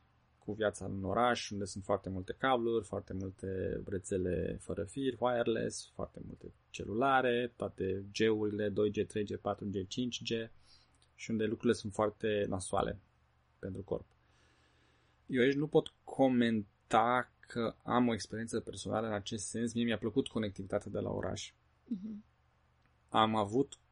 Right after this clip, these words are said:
Speaker 1: colegi și cunoștințe care sufereau migrene foarte mari din cauza, uh, rețelelor wireless și nu puteau să aibă wireless. Deci eram conștient că sunt oameni care au această sensibilitate, dar eu ziceam că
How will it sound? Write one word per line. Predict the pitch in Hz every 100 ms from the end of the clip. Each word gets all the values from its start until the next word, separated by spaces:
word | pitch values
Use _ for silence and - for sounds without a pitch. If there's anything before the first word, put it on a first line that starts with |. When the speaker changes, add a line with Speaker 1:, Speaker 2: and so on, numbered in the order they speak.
| _ _
Speaker 1:
colegi | - 113 120 117
și | -
cunoștințe | - 104 - 120 117 - 104 101 _ _ _ _ _
care | - 104 104 104
sufereau | 98 - 107 104 110 117 - _ _ _ _ _ _ _ _
migrene | 110 104 110 113
foarte | 101 117 - 107
mari | 107 101
din | 104 101
cauza, | 110 107 104 101 - _ _ _
uh, | - 104 101
rețelelor | 101 - 110 104
wireless | 104 104 101 98 95 -
și | 104
nu |
puteau | 110 98
să | 92 113
aibă | 53
wireless. | 52 53 55 - - - -
Deci | 113 -
eram | 117
conștient | 120 117 - 123
că | 110
sunt | 120
oameni | 113 113 110
care | 104
au | 110
această | 110 113 - -
sensibilitate, | 117 107 - 110 110 113
dar | 110 - _ _ -
eu | 110
ziceam | 104 113 107
că | 113